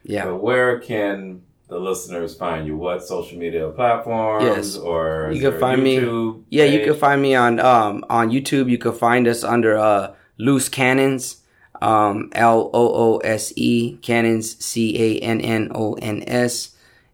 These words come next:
Speaker 1: And, um, you can also look up Styles Infinite. And, um, on, on YouTube, you can find some videos. Um, we did some stuff with, uh, with Nocturnal. We did some stuff with, uh, I did a video with Mellow Man Ace, his old M C from, uh,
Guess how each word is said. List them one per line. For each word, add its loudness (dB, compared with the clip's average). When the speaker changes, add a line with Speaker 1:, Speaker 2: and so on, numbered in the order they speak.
Speaker 1:
And, 0
um, 2
you -6
can 0
also 0
look 0
up -2
Styles 2
Infinite. -2
And, 2
um, 2
on, 0
on 0
YouTube, 0
you -6
can -4
find 0
some -6
videos. 2
Um, 0
we -2
did 0
some -4
stuff -2
with, -2
uh, 0
with -4
Nocturnal. 0
We -6
did -2
some -6
stuff -4
with, -6
uh, -4
I -4
did -2
a -2
video 2
with -2
Mellow 2
Man 0
Ace, 0
his -8
old 4
M 0
C -2
from, -2
uh, -4